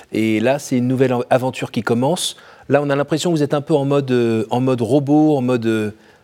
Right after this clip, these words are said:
militaire, euh, déterminé, euh, vous construire un abri, euh, vous protéger, euh, avoir du feu, ne pas être trop près de l'eau parce que c'est là où les jaguars rôdent et autres animaux qui, euh, auraient envie de faire de vous qu'une bouchée.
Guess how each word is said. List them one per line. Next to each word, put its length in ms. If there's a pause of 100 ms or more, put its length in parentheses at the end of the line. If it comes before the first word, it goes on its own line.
(120)
militaire, 640
euh, 40
déterminé, 720
euh, 280 (200)
vous 120
construire 440
un 120
abri, 500
euh, 240 (300)
vous 160
protéger, 720 (260)
euh, 540
avoir 300
du 80
feu, 360 (380)
ne 80
pas 160
être 100
trop 160
près 180
de 80
l'eau 140
parce 160
que 80
c'est 160
là 160
où 120
les 120
jaguars 400
rôdent 260
et 120
autres 320
animaux 400 (320)
qui, 200
euh, 100
auraient 140
envie 240
de 80
faire 320
de 120
vous 340
qu'une 180
bouchée. 380